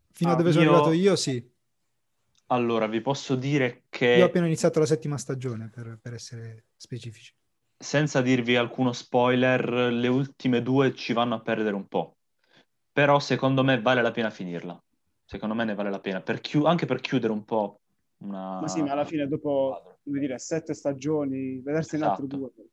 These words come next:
Speaker 2: Esattamente, esattamente,
Speaker 1: Certo.
Speaker 2: sì. Ne vale veramente la pena, ne vale la pena.
Speaker 3: No, bello, bello. È, è... sitcom, eh, ci stanno sempre. La prima che sto vedendo in lingua originale, tra l'altro.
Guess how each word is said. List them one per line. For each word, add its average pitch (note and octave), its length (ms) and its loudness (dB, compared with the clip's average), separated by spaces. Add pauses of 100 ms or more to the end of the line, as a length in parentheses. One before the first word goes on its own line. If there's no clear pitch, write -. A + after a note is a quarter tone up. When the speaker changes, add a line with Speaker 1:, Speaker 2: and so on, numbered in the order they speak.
Speaker 2:
Esattamente, A2+ 680 -4
esattamente, F#2 520 -8
Speaker 1:
Certo. - 60 -18
Speaker 2:
sì. - 180 -16 (320)
Ne A2+ 200 -2
vale A2+ 220 2
veramente A2 360 -4
la F#2+ 100 -4
pena, E2 300 -10 (120)
ne F#2+ 120 -8
vale E2+ 180 -8
la E2 100 -12
pena. E2 220 -16 (1200)
Speaker 3:
No, D3 180 -6
bello, C#3 240 -2
bello. B2+ 240 -8
È, C#3+ 420 -4 (1000)
è... D#3+ 80 -8
sitcom, D3 600 -4 (400)
eh, A#2+ 40 -18 (200)
ci - 120 -20
stanno C3+ 240 -6
sempre. A#2+ 420 -12
La F3 100 4
prima F3+ 260 -2
che D3 80 -4
sto D3+ 160 -6
vedendo C#3+ 300 -4
in C3+ 280 -4
lingua C3+ 220 -4
originale, B2 420 -12
tra A2 120 -20
l'altro. G#2 180 -20